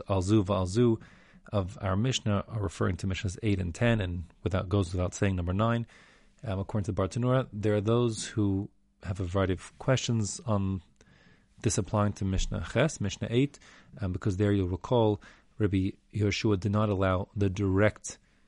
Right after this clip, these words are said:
um, contamination, making tamei of the Suffolk barrel. He just let you leave it out there, which is a little different than, than, um, directly being matame. In any case, whatever the case may be,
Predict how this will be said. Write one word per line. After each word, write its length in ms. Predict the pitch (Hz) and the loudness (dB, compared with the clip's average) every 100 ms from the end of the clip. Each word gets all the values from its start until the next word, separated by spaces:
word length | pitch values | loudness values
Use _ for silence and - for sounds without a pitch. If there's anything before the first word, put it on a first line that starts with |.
| _ _ _ _ _ _ _ _ _ - | _ _ _ _ _ _ _ _ _ -6
um, 200 | 104 90 | -2 -2
contamination, 840 | 85 104 117 101 101 104 - 85 87 | -4 -4 0 2 2 2 0 -2 0
making 280 | 87 - | -2 -2
tamei 480 | 85 104 92 90 87 101 | -4 -2 0 -2 -4 -6
of 220 | 101 90 | -6 -2
the 220 | 92 90 92 - - | 0 0 -2 -8 -6
Suffolk 380 | - 95 107 | -2 -2 -2
barrel. 220 | - 120 123 | 0 2 2
He 60 | |
just 160 | 98 - - - | -2 -8 -16 -4
let 220 | 113 - | -4 -2
you 60 | 90 | -2
leave 180 | 98 92 | 0 2
it 80 | |
out 180 | 101 131 | 0 0
there, 200 | 156 175 - - - - | 0 -2 -6 -18 -20 -10
which 160 | - 98 | -6 -4
is 80 | 101 | -2
a 20 | |
little 160 | 101 98 | -2 0
different 320 | 110 110 95 | 0 0 -4
than, 220 | 92 95 | -4 -6
than, 300 | 98 95 90 | -4 -4 -2
um, 320 | 90 87 87 82 - - | -2 -2 -6 -10 -20 -6
directly 440 | 107 98 95 - | -2 0 0 0
being 200 | 98 98 | -2 -2
matame. 360 | 98 - 127 160 | -2 -2 0 0
In 60 | 190 - - - - - | -2 -8 -20 -20 -14 0
any 140 | 170 | 2
case, 280 | 139 123 - 127 - - | 4 2 2 -6 -14 -12
whatever 320 | 135 135 143 | 0 2 4
the 60 | 135 | 2
case 240 | 123 113 | 0 0
may 80 | 110 | 0
be, 320 | 95 98 104 | 0 0 -2